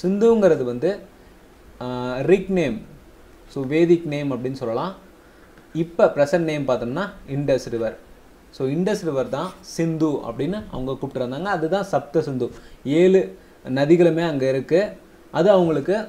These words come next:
ஒரு agriculture purpose ஆகட்டும், இல்ல domestic purpose ஆகட்டும், ரொம்ப யூஸ்ஃபுல்லா இருந்துச்சு. அதனால,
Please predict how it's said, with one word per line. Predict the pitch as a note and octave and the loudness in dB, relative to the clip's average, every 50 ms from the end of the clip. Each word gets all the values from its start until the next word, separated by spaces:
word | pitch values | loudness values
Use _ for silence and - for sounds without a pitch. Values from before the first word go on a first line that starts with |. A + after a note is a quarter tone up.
| - - | -10 -8
ஒரு | D3+ C#3 C#3 C#3 C#3 C#3 C#3 C3+ C3+ - - - - | -6 -2 0 0 2 2 0 -2 -4 -8 -16 -10 -6
agriculture | C#3 C#3 D#3 F3 E3+ E3 D#3+ D3+ D#3 D3 | -2 2 4 4 6 6 6 4 4 2
purpose | D3+ C#3+ C3+ C3 C#3+ C3+ - | 2 2 0 0 0 -4 -2
ஆகட்டும், | C#3 B2+ A2+ - C3+ C3+ | -2 -4 -2 -4 -4 -6
இல்ல | C3+ C3 C3+ C3 C#3 C#3 | -4 -6 -4 -2 -2 0
domestic | D3+ E3+ D#3+ - E3+ D#3+ | 0 -2 -2 -2 -2 -2
purpose | - C#3 A#2+ C3+ C3 C#3 | -2 -4 -4 -4 -4 -4
ஆகட்டும், | B2 A#2+ A#2+ E3+ E3+ | -2 0 0 0 0
ரொம்ப | D3 D3 E3 F3+ F#3+ | 0 0 2 4 4
யூஸ்ஃபுல்லா | E3+ D#3 D3+ D3 - D#3+ D3+ C#3+ C#3 B2+ | 4 2 0 -4 -2 0 2 4 4 4
இருந்துச்சு. | A#2+ A2+ G#2+ B2+ | 2 -2 -2 -4
அதனால, | B2 - B2 C#3 D#3 D#3 D3 D3 F3+ G#3 G#3+ | -4 -4 -4 -6 -6 -4 -2 0 0 -2 -2